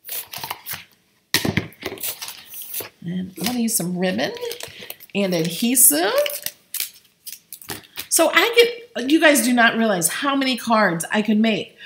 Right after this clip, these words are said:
with only what's in this box. Tons of cards and different cards. I might have to make up a challenge or something. All right, guys, thank you so much for watching.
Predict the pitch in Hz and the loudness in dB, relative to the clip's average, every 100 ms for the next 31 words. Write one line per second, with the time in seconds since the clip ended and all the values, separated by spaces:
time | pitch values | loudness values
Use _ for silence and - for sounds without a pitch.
0 | 277 220 311 - 302 370 427 403 381 392 | -12 0 2 4 4 4 4 4 6 6
1 | 381 403 - - 381 494 254 - - - | 6 4 4 6 8 10 8 6 4 6
2 | - - - - 349 370 381 - 277 254 | 4 0 -2 2 2 4 0 2 4 4
3 | 254 - - 226 202 220 214 - - 160 | 4 0 2 2 2 0 0 -4 -4 -2
4 | 123 104 - - - _ _ _ _ _ | -2 -4 -6 -8 -8 _ _ _ _ _
5 | _ _ _ _ _ _ _ _ _ _ | _ _ _ _ _ _ _ _ _ _
6 | _ _ _ _ _ _ _ _ _ _ | _ _ _ _ _ _ _ _ _ _
7 | _ _ _ _ _ - 226 294 262 202 | _ _ _ _ _ -2 0 0 -2 0
8 | 170 175 180 165 - - 160 160 156 - | 0 0 -2 -6 -6 -4 -2 -2 -4 -8
9 | - - - - 107 - 143 _ _ _ | -10 -10 -10 -14 -16 -14 -16 _ _ _
10 | _ _ _ _ - 180 175 175 165 - | _ _ _ _ -8 -8 -6 -8 -6 -8
11 | - - 202 196 214 202 185 180 175 175 | -10 -8 -8 -6 -6 -4 -6 -6 -6 -4
12 | 180 185 190 | -6 -6 -8